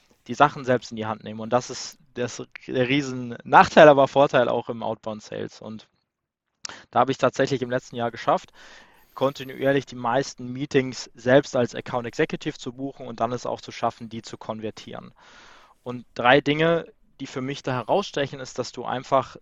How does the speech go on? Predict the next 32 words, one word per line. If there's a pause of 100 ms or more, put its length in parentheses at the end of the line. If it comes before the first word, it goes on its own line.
das
erste
Mal (680)
wirklich (560)
Interesse
haben
musst
an
den
Leuten,
die
du
ansprichst. (1300)
Du
musst (380)
irgendeinen,
einen,
einen
Punkt
finden,
wo
du
sagst,
ich
habe (140)
wirklich (180)
genuine
interest,
also
wirklich
ehrliches
Interesse